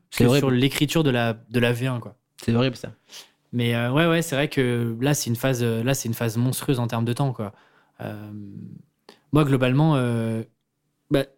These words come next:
Speaker 2: les bêta lecteurs m'ont vachement aidé là-dessus, en fait. En gros, ils avaient entre un et trois chapitres. Bah, t'as d'ailleurs relu, toi, le livre en, en entier.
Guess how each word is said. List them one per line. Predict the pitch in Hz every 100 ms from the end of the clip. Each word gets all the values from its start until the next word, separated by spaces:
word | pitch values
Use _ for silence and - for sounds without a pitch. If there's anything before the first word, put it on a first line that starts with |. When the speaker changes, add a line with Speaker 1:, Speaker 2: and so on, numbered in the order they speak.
| -
Speaker 2:
les | 147
bêta | 143 139
lecteurs | 127 120 151
m'ont | 123 107
vachement | 113 120 127 131
aidé | 123 120
là-dessus, | 127 -
en | 147
fait. | - - _ _ _ -
En | 123
gros, | 143
ils | 135
avaient | 123
entre | 127 - 120
un | 147
et | 143
trois | 131 127
chapitres. | 123 120 175 - _ _ _ _
Bah, | 117
t'as | 123
d'ailleurs | 120 143
relu, | 127 127 127
toi, | 143
le | 135
livre | 123 139 123
en, | 117 117 113 -
en | 117
entier. | 117 - -